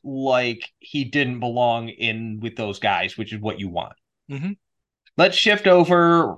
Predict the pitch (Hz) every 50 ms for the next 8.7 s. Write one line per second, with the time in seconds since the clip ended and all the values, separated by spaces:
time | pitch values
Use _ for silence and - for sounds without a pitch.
0 | - - - 156 147 143 147 147 147 - 139 135 131 131 127 131 147 180 180 175
1 | - - - 160 156 143 143 139 131 - 147 131 127 127 127 131 131 127 - -
2 | 131 123 120 120 117 117 117 117 110 - 135 135 131 131 120 117 - - 113 113
3 | 110 107 - 117 110 - - 107 123 117 113 - 139 131 165 165 - - - 202
4 | 208 190 170 160 147 139 - - - 131 127 123 123 120 104 - - 117 113 110
5 | 110 107 107 104 101 - - 107 104 92 95 - - - - _ - - - -
6 | - _ _ _ _ _ _ - 170 202 202 190 175 160 156 - - 120 - -
7 | - 139 151 170 170 160 156 143 143 135 139 131 - - 131 131 131 131 131 -
8 | - - 123 120 117 117 113 113 113 120 120 120 113